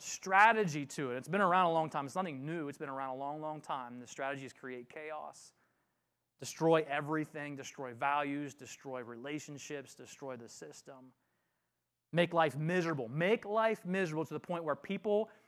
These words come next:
are so fed up and mad at one another and, and divided, so fed up that they want to become violent, and when the violence takes place, tyranny can take over. That's the strategy.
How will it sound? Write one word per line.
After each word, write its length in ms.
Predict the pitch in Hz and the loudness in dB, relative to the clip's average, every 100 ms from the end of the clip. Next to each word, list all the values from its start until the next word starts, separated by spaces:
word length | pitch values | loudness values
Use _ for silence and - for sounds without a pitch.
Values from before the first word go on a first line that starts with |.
| _ _ _ - | _ _ _ -6
are 120 | 147 | -6
so 560 | - 190 214 233 247 - _ | 2 6 10 10 6 0 _
fed 420 | - - 202 214 | -20 2 8 10
up 400 | 202 165 175 180 - _ _ _ - | 10 10 8 4 -16 _ _ _ -4
and 320 | 170 160 160 | -2 0 2
mad 300 | 156 180 208 | 6 10 10
at 120 | 226 | 8
one 200 | 202 202 | 8 8
another 500 | 208 202 180 175 180 | 8 6 6 8 8
and, 240 | 185 165 165 | 8 4 0
and 200 | 180 160 | 0 0
divided, 720 | 147 147 143 170 190 196 196 | 2 2 8 10 10 8 4
so 300 | 165 - 208 | 0 4 4
fed 320 | 226 - 214 208 | 4 6 8 12
up 360 | 180 180 175 | 12 10 6
that 280 | 160 165 151 | 4 4 2
they 160 | 160 156 | -2 0
want 360 | 147 165 180 | 0 0 0
to 80 | - | -2
become 360 | 151 156 147 139 123 | -8 -6 -6 -6 0
violent, 460 | 151 165 170 165 | 2 4 2 -2
and 160 | 165 139 | -6 -8
when 160 | 143 135 | -6 -4
the 120 | 127 | -6
violence 640 | 120 135 143 151 151 147 | -4 -4 -2 -4 -6 -12
takes 320 | - 147 143 - | -12 -12 -12 -14
place, 560 | - 139 127 120 - - _ _ - | -8 -6 -6 -12 -16 -20 _ _ -18
tyranny 640 | - 160 156 123 117 117 _ _ _ _ _ _ _ _ - | -6 -4 -4 -6 -12 -16 _ _ _ _ _ _ _ _ -14
can 100 | 127 | -12
take 300 | 131 123 147 | -10 -4 -2
over. 240 | 147 113 | -2 -2
That's 260 | 123 127 - | -4 -4 -6
the 100 | 143 | -14
strategy. 800 | - 160 247 147 113 107 117 | -12 -6 -4 -6 -10 -16 -20